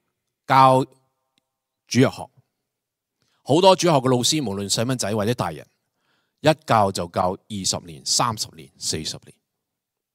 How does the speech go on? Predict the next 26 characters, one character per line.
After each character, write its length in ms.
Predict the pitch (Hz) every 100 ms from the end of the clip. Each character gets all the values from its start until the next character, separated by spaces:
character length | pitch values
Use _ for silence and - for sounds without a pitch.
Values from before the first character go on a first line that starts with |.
| _ _ _ _ _ _ _ _ _
冇 140 | 95 107
停 160 | -
過。 220 | - - _ _ _ _ _ _ _ _ _ _ _ _ _ _ _
唔 120 | 135
單 180 | 160 196
止 100 | 170
噉 100 | 151 139
樣， 240 | 123 82 - _ _ _ _ _ _ _ _
接 160 | - 185
送 560 | - - 156 147 135 - _ _ _ _ _ _ _ _ -
有 300 | 135 139 -
好 120 | 135
多 80 | 185
時 120 | 180
候 80 | 110
唔 100 | 107
係 140 | 113 120
seasonal， 640 | 175 139 92 78 - 110 _ -
吓， 80 | -
而 120 | 107
係 380 | - 110 113 113
呢， 180 | 143 - _ _ _
係 120 | 113
真 180 | 117 160
係 140 | 123
commit 380 | 113 113 110 131